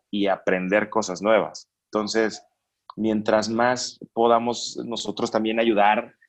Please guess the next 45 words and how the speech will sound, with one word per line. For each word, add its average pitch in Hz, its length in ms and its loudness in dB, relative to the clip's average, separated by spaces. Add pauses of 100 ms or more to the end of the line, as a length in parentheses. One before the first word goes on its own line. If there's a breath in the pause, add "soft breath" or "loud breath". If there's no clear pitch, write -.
(180)
a 107 120 -8
que, 98 440 -4
a 95 120 -10
que 101 140 -8
esto 101 240 -8
se 104 180 -6
convierta 95 440 -2
en 104 100 -2
un, 104 280 -2
en 104 180 -4
un 117 760 -6
reto 113 480 2
y 104 120 0
en 98 120 -8
un 107 160 -12
desafío 104 520 -2
que - 100 -20
cada 101 180 6
vez 101 200 0
más 101 160 -4
gente 95 240 -8
quiera 101 280 4
meterse 92 540 -2
al, 87 240 2 (100)
al 87 140 -4
tema 101 280 2
de 98 160 4
poder 95 280 4
desaprender 95 580 0
y 101 60 2
aprender 90 380 -6
cosas - 220 -14
nuevas, 95 300 2 (1000)
creo 95 140 0
que - 60 -18
es - 80 -8
en 98 100 -4
beneficio 98 600 0 (720 loud breath)
de 90 160 0
todos, 101 440 2
¿eh? 123 140 -2
De, 85 300 -2
en, 78 200 -12
en 80 140 -6
general. 80 440 -4